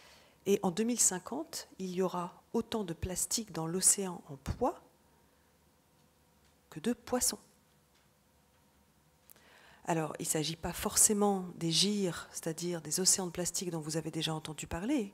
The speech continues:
Il n'y en a pas qu'un, hein, il y en a au moins cinq.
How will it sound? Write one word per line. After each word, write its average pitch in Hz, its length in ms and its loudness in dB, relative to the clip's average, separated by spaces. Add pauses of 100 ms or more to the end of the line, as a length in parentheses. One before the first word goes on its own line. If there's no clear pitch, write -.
(140)
Il - 40 -10
n'y 170 60 -2
en 151 60 -4
a 143 60 -8
pas 151 120 -6
qu'un, 302 240 -2
hein, 247 160 0 (140)
il 175 80 -14
y - 20 -12
en 147 60 -12
a - 120 -12 (640)
au 190 80 2
moins 170 220 4
cinq. 269 480 4